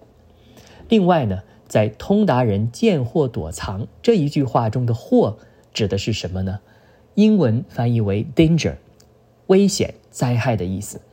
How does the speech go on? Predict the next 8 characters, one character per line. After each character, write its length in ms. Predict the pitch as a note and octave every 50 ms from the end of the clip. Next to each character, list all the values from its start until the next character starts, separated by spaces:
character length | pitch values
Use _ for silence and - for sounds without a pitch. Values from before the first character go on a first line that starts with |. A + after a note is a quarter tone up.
| _ _ _ _ _ _ _ _ _ _
结 180 | _ - F3+ G3+
合 160 | G3+ G3 F#3
上 240 | F#3 - G3 D3+ C3
下 220 | A#2 E3 B2+ A2
文， 220 | G2 F2 E2 D#2+ D#2 - _
我 120 | A2 G2+
发 220 | G#2 - C#3 C3 C3
现 280 | A#2 - B2+ A2 A2